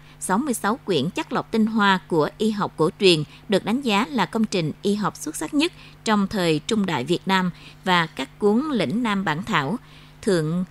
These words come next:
Kinh Ký Sự không chỉ có giá trị về y học mà còn có giá trị văn học, lịch sử, triết học. Hiệu Hải Thượng Lãng Ông.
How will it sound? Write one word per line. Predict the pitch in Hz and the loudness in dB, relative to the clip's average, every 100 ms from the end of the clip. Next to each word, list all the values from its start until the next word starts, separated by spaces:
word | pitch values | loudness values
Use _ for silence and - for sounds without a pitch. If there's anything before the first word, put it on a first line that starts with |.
| - - | -8 0
Kinh | 220 208 | 2 4
Ký | 196 202 | 2 2
Sự | 311 - 165 143 151 - | 0 0 2 2 -2 -8
không | - 240 | 0 2
chỉ | 226 156 156 226 | 2 0 0 -2
có | - 262 | -4 -2
giá | 247 294 - | -2 -4 0
trị | 180 147 | 0 0
về | 185 | -2
y | - 208 | 0 0
học | 208 170 - - - | 2 -2 -2 -18 -2
mà | 190 | -2
còn | - 185 170 | 0 0 0
có | 214 240 | -2 -6
giá | 294 | -4
trị | - 175 147 | 0 0 0
văn | 226 202 | -2 -2
học, | 190 165 - - | 0 -2 -2 -4
lịch | 175 - | -4 -2
sử, | 170 123 175 - | -4 -4 -6 -4
triết | 285 294 | -4 0
học. | 190 - - - - - - - - | 0 -2 -14 -20 -20 -20 -20 -18 4
Hiệu | 226 180 175 | 8 8 8
Hải | 185 175 | 0 0
Thượng | 214 165 | 0 0
Lãng | 160 165 | 0 0
Ông. | - 214 | 4 4